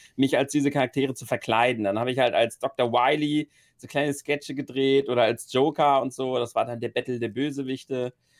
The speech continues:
Und jetzt hab ich halt eigentlich Batman gegen Professor Layton. Und dann bin ich halt irgendwann mal an so einen Punkt gekommen,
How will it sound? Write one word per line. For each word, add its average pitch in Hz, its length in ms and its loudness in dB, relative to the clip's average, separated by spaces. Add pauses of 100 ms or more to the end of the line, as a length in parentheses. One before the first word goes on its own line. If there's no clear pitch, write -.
(120)
Und 117 200 -2
jetzt 139 180 0
hab 147 100 2
ich 143 120 -2
halt 135 260 4
eigentlich 139 400 0
Batman 139 320 0
gegen 135 180 -6
Professor 147 440 -6
Layton. 156 320 0
Und 120 80 -2
dann 123 100 0
bin 131 80 -4
ich 135 100 -6
halt 135 160 -6
irgendwann 151 360 0
mal 147 120 0
an 139 140 -2
so 139 60 0
einen 135 200 0
Punkt 160 280 -2
gekommen, 170 460 -2